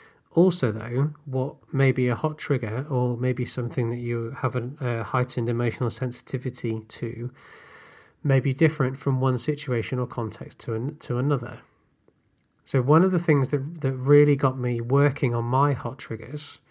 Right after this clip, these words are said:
was the arrival of my second child, so the arrival of my second daughter, because I found I didn't get as angry when she didn't follow the instructions or she didn't do as I'd asked.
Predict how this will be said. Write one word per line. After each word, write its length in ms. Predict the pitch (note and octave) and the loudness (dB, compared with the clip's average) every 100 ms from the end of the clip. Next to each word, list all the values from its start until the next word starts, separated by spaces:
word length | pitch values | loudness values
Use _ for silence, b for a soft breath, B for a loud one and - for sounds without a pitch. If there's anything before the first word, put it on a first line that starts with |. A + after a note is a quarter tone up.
| b b b b - | b b b b -4
was 240 | C3 A2+ | -2 0
the 140 | C3 B2+ | 2 2
arrival 460 | B2 C3 B2 B2 | 4 2 2 0
of 120 | A#2+ | -2
my 240 | B2 B2 A#2+ | 0 0 0
second 460 | - B2+ - A#2 | -2 -4 -2 -4
child, 580 | G#2 B2+ A2+ A#2+ A#2+ - _ _ | -4 -4 -6 -8 -14 -18 _ _
so 160 | - A#2+ | -6 -4
the 140 | A#2 | -2
arrival 320 | A#2 A#2+ B2+ | 0 0 0
of 60 | A#2 | -2
my 100 | A2+ | -4
second 380 | - B2 A#2+ A2 | -4 -6 -4 -4
daughter, 480 | B2+ B2 A#2 B2 - B B B B B B B - | -4 -6 -10 -12 -18 B B B B B B B -4
because 280 | C3+ C#3+ | 0 2
I 120 | C3+ B2+ | 2 0
found 720 | - F3 E3+ A2+ G#2 B2+ C3+ - _ _ _ _ - | 0 4 4 4 -2 -4 -4 -8 _ _ _ _ -12
I 40 | - | -2
didn't 360 | - C#3+ E3 D3 | 6 8 8 6
get 200 | C#3 C#3+ | 2 2
as 160 | B2+ | 2
angry 640 | C#3 D3 B2+ - A#2 C3+ C#3 - | 4 2 0 -4 -4 -2 -2 -2
when 160 | B2 | -2
she 340 | A2+ - C3+ B2+ | -2 -2 0 2
didn't 260 | C3 C3 | 2 0
follow 340 | - C3 A#2+ A#2 | -2 -2 0 0
the 100 | A#2 | -2
instructions 800 | G#2+ - - - A2+ A#2 - - | -4 -8 -12 -12 -10 -10 -12 -8
or 120 | B2+ | -8
she 260 | - C3 B2 | -4 0 2
didn't 220 | B2 A#2 | 0 0
do 120 | A#2 | -2
as 140 | A2+ | -2
I'd 140 | A#2 A2 | -4 -6
asked. 500 | A2 - - - | -8 -8 -10 -12